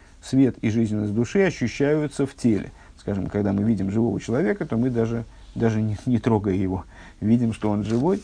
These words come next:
э, с-, э, регистрируем вот эту вот жизненность, м, по его внешнему виду. То есть мы видим, что в него одето оживляющее начало.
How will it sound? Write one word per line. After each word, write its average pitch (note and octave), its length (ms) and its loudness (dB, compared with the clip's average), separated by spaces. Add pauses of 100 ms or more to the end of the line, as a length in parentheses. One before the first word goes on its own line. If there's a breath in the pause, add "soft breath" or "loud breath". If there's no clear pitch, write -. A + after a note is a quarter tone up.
(440 soft breath)
э, G#2+ 880 -2
с-, - 280 -16
э, - 400 -8
регистрируем A#2+ 1000 4
вот G#2 200 -2
эту G#2+ 180 -2
вот G#2+ 140 0
жизненность, B2 640 0 (140)
м, F#2+ 640 -4
по A#2 200 4
его A#2 340 4
внешнему A#2+ 560 2
виду. G#2+ 340 2
То - 100 -10
есть - 140 -8
мы G#2+ 120 -2
видим, B2 280 2
что A2 180 2
в G2+ 120 0
него A2+ 320 4
одето A2 420 0
оживляющее A2 580 0
начало. A2 440 -4